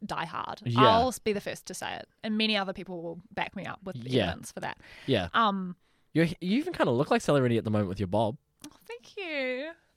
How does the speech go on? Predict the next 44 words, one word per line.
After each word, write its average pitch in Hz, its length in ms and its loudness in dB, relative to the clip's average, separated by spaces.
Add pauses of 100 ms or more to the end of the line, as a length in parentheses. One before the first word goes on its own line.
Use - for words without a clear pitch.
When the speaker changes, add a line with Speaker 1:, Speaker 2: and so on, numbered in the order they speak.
(140)
Speaker 1:
Thank - 220 -20
you. 311 180 -14 (120)
Speaker 2:
But 147 140 2
cooler 123 300 2
'cause 110 160 -6
Speaker 1:
I'm 349 80 0
Speaker 2:
blonde 104 220 0
Speaker 1:
feeling - 240 0
Speaker 2:
streak. 226 240 -6 (140)
Speaker 1:
wonderkind, 233 200 -14
just 202 160 -8
Speaker 2:
Yeah. 202 140 8
Speaker 1:
like 147 120 -2
her. 214 320 -14 (200)
Speaker 2:
Yeah. 110 180 -2
Speaker 1:
I - 40 -14
might 285 160 -8
put 285 160 -8
out 220 200 -4
a 202 40 -18
novel. 196 340 -14
Who, 269 120 -12 (460)
watch - 220 -8
me. 170 260 -8 (520)
Speaker 2:
I 147 80 0
Speaker 1:
Just 175 140 0
Speaker 2:
will. 214 120 0
Speaker 1:
watch - 260 -4
me. 247 260 -8 (440)
Um, 277 280 6
anyway, 247 280 0
<laughs> - 680 -6
what 392 100 -6
was 440 200 -8
I - 20 -20
saying? 254 160 -4 (180)
Yes. 247 480 -4 (540)
Rooney's 480 400 -2
got - 220 -6
this, 214 240 -8
like, 190 380 -4 (1000)
obsession 233 640 0
with 240 120 0 (200)
thinness. 254 760 -6